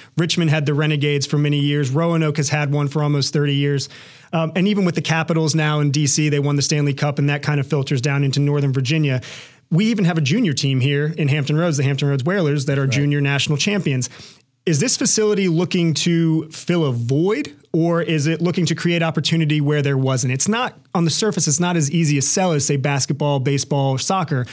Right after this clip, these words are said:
Speaker 1: So kinda talk to that point.
Speaker 2: Sure. We're actually looking to do both. We're gonna fill a void, and we're going to grow and expand, um, based on the demand. So this new facility will have two sheets of ice. And if you look at,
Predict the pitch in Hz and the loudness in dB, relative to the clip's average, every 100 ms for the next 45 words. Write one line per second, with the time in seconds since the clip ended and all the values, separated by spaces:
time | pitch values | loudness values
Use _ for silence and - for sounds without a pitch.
0 | - - 165 156 147 147 190 175 165 180 | -8 -2 -2 0 -4 -2 0 0 0 -2
1 | - 165 156 156 131 - - 175 127 147 | 0 -2 -2 -2 -4 -2 0 2 2 2
2 | 156 214 156 131 131 127 107 110 107 87 | 2 0 0 0 2 2 0 0 0 0
3 | 90 - - - 117 113 98 139 165 131 | -4 -6 -14 -4 -2 0 0 0 2 2
4 | 117 113 113 110 110 107 107 110 107 113 | 2 2 0 0 2 2 2 2 0 0
5 | 95 110 117 113 101 - - 113 107 95 | 0 0 2 0 0 -4 -2 0 0 0
6 | 90 - _ 101 95 92 104 101 110 104 | -2 -6 _ -8 -6 -4 -4 -4 -2 -2
7 | 92 92 101 98 80 80 _ _ _ _ | -2 -2 -2 -2 -6 -14 _ _ _ _
8 | - 131 117 107 110 123 127 160 170 127 | -2 2 2 2 2 0 2 2 2 -2
9 | - 113 101 98 98 104 - - 113 107 | 0 0 2 2 0 -2 -8 -8 -2 0
10 | 110 101 - 143 - 123 110 87 82 92 | 0 -2 -2 -2 0 -2 -2 -6 -8 -12
11 | - - _ _ - 107 107 117 139 139 | -14 -16 _ _ -2 -2 0 0 2 0
12 | 131 120 113 | 0 2 0